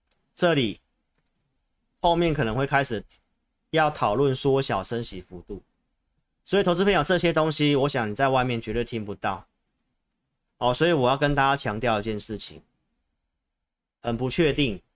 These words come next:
没有错。那你要选择性的去买股票，不是去乱买。最坏的通膨未必会发生，我已经跟你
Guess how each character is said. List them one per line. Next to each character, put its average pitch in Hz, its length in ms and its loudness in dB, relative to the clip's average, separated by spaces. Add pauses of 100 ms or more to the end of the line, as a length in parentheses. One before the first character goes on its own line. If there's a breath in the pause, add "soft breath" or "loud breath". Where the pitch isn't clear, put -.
(120)
没 113 120 -6
有 113 120 -4
错。 90 340 -10 (800)
那 160 200 0
你 123 100 0
要 139 120 2
选 117 300 0
择 110 200 -4
性 123 280 -2
的 104 160 -6
去 113 400 -6
买 101 180 -6
股 165 200 -16
票， 92 300 -14 (1300)
不 127 120 -2
是 160 160 0
去 147 140 -2
乱 139 200 2
买。 92 340 -8 (640)
最 220 220 4
坏 202 220 4
的 175 60 0
通 185 240 2
膨 131 140 4
未 151 200 4
必 151 180 2
会 143 160 4
发 123 220 0
生， 117 240 -2
我 123 120 0
已 120 40 -2
经 123 140 -6
跟 120 160 -2
你 87 180 -8